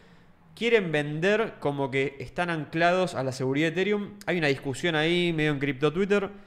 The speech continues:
eh, pero la realidad es que me parece que no tanto. Es una commitment layer, como le dicen, eh, por, por ese anclaje que tiene, que debería serlo más seguro, pero bueno, hay una discusión ahí, no, tampoco me parece que tengo los conocimientos técnicos para decir que sí o que no.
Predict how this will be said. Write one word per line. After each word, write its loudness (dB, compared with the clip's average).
eh, 0
pero 2
la 4
realidad 4
es -6
que -6
me -2
parece 0
que -4
no -2
tanto. -4
Es -4
una 2
commitment -4
layer, 2
como -6
le 0
dicen, -4
eh, -6
por, -8
por -2
ese 0
anclaje -2
que -2
tiene, 0
que -2
debería -2
serlo -4
más -6
seguro, 0
pero 2
bueno, -4
hay 2
una 0
discusión -4
ahí, -6
no, -8
tampoco -4
me -6
parece -2
que -4
tengo -2
los -4
conocimientos -6
técnicos -4
para -8
decir -10
que -10
sí -8
o -6
que -6
no. -6